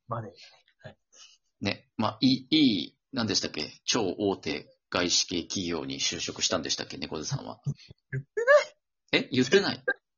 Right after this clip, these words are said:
Speaker 1: <laughs> 俺、
Speaker 2: 言ってない。
Speaker 1: そんななんかエリートコースじゃないんですよ。
Speaker 2: 違うんすか？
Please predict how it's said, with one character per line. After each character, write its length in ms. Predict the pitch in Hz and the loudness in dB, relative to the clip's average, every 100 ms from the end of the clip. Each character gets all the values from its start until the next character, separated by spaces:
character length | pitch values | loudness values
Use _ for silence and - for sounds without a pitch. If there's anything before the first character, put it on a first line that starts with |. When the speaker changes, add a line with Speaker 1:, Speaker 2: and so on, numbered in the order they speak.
| _ _ | _ _
Speaker 1:
<laughs> 520 | _ - 381 - - | _ -16 -12 -10 -2
俺、 120 | - | 0
Speaker 2:
言 100 | 117 | 0
っ 20 | |
て 40 | - | -4
な 0 | |
い。 20 | |
Speaker 1:
そ 80 | - | -10
ん 220 | - - | -16 -18
な 40 | - - 202 | -16 -12 -8
な 140 | 190 | -8
ん 40 | |
か 100 | - | -6
エ 40 | 107 | -2
リ 340 | 135 170 185 | 0 -2 -4
ー 40 | 170 | 0
ト 240 | 180 175 - | 0 0 -4
コ 180 | - 180 | 0 0
ー 40 | |
ス 120 | 147 | 0
じ 100 | 110 | -4
ゃ 20 | 101 | -2
な 160 | 127 | 2
い 60 | 131 | 2
ん 120 | 98 | 0
で 100 | - | -14
す 140 | - | -18
よ。 140 | - - - - | -20 -8 -2 2
Speaker 2:
違 60 | 165 | 2
う 60 | |
ん 60 | - | 2
す 80 | - | -2
か？ 280 | - 151 | -8 -10